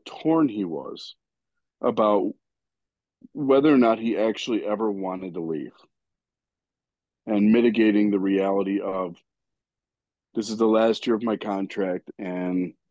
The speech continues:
um, it's probably best for everybody involved if I go try to win a cup somewhere and get some assets back for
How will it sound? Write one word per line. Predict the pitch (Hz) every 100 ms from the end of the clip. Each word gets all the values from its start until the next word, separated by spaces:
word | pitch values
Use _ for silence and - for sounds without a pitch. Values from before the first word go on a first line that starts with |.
| _ _ _ _ -
um, | 87 90 90 87 78 - _ _ _ _
it's | 113 101
probably | - 117 113
best | 107 110 101 -
for | - 95
everybody | 90 98 98 101 98
involved | 95 85 90 90 90 87
if | - 92
I | 92 90 87 - _ _ - -
go | 101 95
try | - 113 98
to | 95 87 98 _ _ _ _ _ _ _ _ _ _ -
win | 123
a | 117
cup | - 113 101
somewhere | - 113 107 101
and | 95
get | 101
some | - 101
assets | 101 - 110 92
back | - 101 95 -
for | 98 90